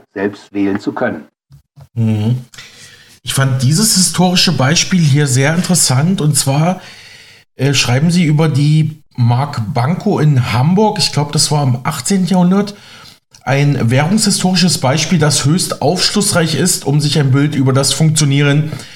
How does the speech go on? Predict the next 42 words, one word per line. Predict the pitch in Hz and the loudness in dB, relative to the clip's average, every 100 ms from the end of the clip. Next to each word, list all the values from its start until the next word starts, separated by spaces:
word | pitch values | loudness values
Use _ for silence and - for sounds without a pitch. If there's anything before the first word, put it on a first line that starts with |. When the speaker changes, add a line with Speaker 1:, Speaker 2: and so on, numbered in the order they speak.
| - - | -20 -14
Speaker 2:
eines | - 131 151 151 | -2 2 2 0
freien | - 117 117 147 | -2 0 0 2
Marktes | 135 113 120 139 127 - 123 | 2 0 0 0 0 0 -2
für | 120 135 | -2 0
Geld, | 117 104 104 - - _ - | 0 0 -2 -6 -14 _ -4
ja, | 117 120 | -2 0
zu | 143 | 0
berichten. | 139 127 156 - 123 113 - - - - - _ _ - | 2 0 0 0 0 0 -2 -10 -12 -16 -20 _ _ -6
Ja, | 123 | -4
können | 131 147 196 | 0 0 2
Sie | 233 | 0
uns | 196 | 0
kurz | - 208 - | 0 0 0
dieses | 196 220 | 0 2
historische | 202 196 185 196 - 156 | 2 2 0 0 0 0
Beispiel | 156 - 208 | 0 0 0
da | 190 180 | 0 2
aus | 170 143 | 2 2
Hamburg | 170 185 185 | 2 0 0
mit | 160 | 0
der | 165 160 | 0 2
Mark | 156 151 156 131 | 2 2 0 0
Banco | 131 175 180 | 0 0 0
schildern, | - 165 208 226 | 0 0 2 2
Herr | 208 | 0
Pollett? | 214 220 240 - _ - - - | 0 -2 -2 -8 _ -20 -20 -8
Speaker 1:
Ja, | 151 151 151 | 0 0 2
Herr, | 110 135 - | 0 -2 0
Herr | 131 | -2
Boos, | 131 113 | -2 -2
das | - 151 | -4 -2
ist | 135 | -2
ein | 131 | -2
ganz | 131 113 | -2 -2
großartiges, | 143 208 - 110 110 113 104 - - | -2 -2 -2 -4 -2 -4 -4 -6 -6
äh, | 120 101 98 - - - | -4 -4 -6 -14 -20 -14
Beispiel, | 104 120 - 127 117 | -8 -6 -4 -2 -2
was | 110 | -2
Sie | 98 | -2
da | 107 107 | 0 0
gewählt | 95 104 127 - | 0 0 -2 -2
haben. | 123 143 151 | 0 0 0